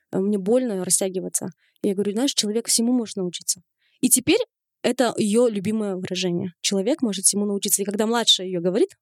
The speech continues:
"Ой, типа, у меня не получается там танцевать, или у меня не получается одеться", она говорит: "Саян, ну, человек может всему научиться".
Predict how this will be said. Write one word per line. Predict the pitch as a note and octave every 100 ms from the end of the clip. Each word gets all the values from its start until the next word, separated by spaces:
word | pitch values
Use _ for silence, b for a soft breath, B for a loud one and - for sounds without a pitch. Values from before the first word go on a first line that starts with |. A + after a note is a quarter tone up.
| _
"Ой, | E4+ F#4+
типа, | D#4+ E4+
у | F4
меня | F4+
не | F4+
получается | G4 F#4 G4 F#4 D#4+ D4
там | D4+
танцевать, | D#4+ E4+ F#4 F#4 D#4 D4+
или | E4+
у |
меня | F4
не | E4+
получается | F4+ F4 F4+ E4
одеться", | D#4+ D#4+ -
она | G#3
говорит: | F3+ B B B B
"Саян, | - A#3+ B3+ F#3
ну, | F3+ G#3 F#3
человек | - A3 A#3
может | G#3 G3 F3+
всему | B3+ E4+
научиться". | D#4 - - -